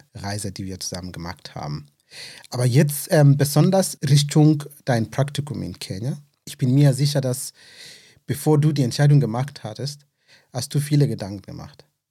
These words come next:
Du hast auch mich irgendwann ein paar Fragen gestellt. Aber mir interessiert gerade, ähm,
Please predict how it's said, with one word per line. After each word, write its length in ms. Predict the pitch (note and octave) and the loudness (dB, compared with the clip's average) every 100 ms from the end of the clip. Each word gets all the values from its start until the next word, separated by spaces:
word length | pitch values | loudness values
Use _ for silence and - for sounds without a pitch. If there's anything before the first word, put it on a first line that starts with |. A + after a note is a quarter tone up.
| _ _ _ _ | _ _ _ _
Du 80 | C3+ | -2
hast 120 | C3 | 2
auch 160 | D3 D3 | 4 6
mich 200 | C#3+ D3 | 6 6
irgendwann 400 | C3+ B2+ A#2 A#2 | 2 2 0 -2
ein 280 | - A#2 G#2+ | -6 -12 -6
paar 160 | B2 | -6
Fragen 380 | A#2 G2+ F#2+ F#2 | -4 -8 -10 -12
gestellt. 580 | F#2 - - F#2 E2+ - _ _ - - _ | -12 -14 -14 -14 -14 -20 _ _ -20 -20 _
Aber 260 | A#2+ A#2 A#2 | -6 -4 0
mir 220 | C#3 D#3+ | 2 4
interessiert 500 | D3 B2 A#2+ D#3 D3 | 2 -4 -6 -6 -6
gerade, 440 | A#2 B2+ C#3 C3+ C#3+ | -4 -2 -2 -4 -6
ähm, 540 | B2 A#2 A2 G#2 G#2 | -6 -4 -6 -8 -10